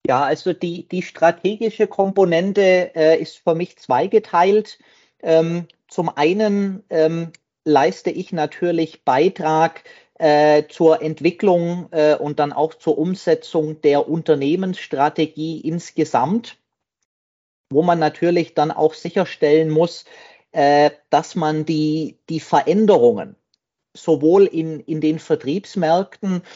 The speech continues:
als auch hier beschaffungsseitig, ähm, dass man die aufzeigt und, äh,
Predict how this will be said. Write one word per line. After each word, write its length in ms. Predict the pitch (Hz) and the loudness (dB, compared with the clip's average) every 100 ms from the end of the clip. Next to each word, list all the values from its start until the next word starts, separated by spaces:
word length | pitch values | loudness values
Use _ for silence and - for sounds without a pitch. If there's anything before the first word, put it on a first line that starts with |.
| - - - | -20 -20 0
als 260 | 143 160 160 | 2 2 2
auch 160 | 147 | 0
hier 220 | - 180 | 0 -2
beschaffungsseitig, 1200 | 175 156 - 170 - 202 190 180 147 180 190 175 - - _ _ _ - | 0 0 0 -2 -2 -4 -2 0 0 0 -2 -4 -10 -20 _ _ _ -2
ähm, 440 | 160 151 156 160 160 _ _ | 0 2 -2 -8 -12 _ _
dass 180 | - 156 | -8 -6
man 160 | 165 156 | -4 -4
die 160 | 160 | -2
aufzeigt 880 | - 165 226 - - 170 190 - - | 0 0 -2 -4 -2 0 0 -6 -16
und, 520 | - 156 160 160 - | -2 -2 -2 -8 -14
äh, 420 | - 151 147 151 | -4 0 0 0